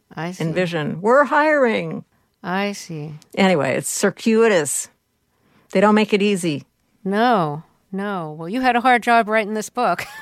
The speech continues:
Speaker 1: <laughs> And I want to thank you for telling us about what you've learned.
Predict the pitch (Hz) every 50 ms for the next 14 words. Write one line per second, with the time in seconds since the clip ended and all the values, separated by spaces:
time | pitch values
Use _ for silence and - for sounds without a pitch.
0 | - 855 - 807 - - - - - - - - - - - - - - - -
1 | 262 - _ - 226 220 _ _ 220 214 _ _ _ _ _ - 226 247 240 294
2 | - - - - - - - - - - 220 214 202 208 226 240 233 233 226 -
3 | 220 226 233 - 233 202 - 208 190 - 220 214 220 220 202 202 190 - 202 185
4 | 180 180 - - 180 175 180 190 175 180 170 165 160 156 151 147 -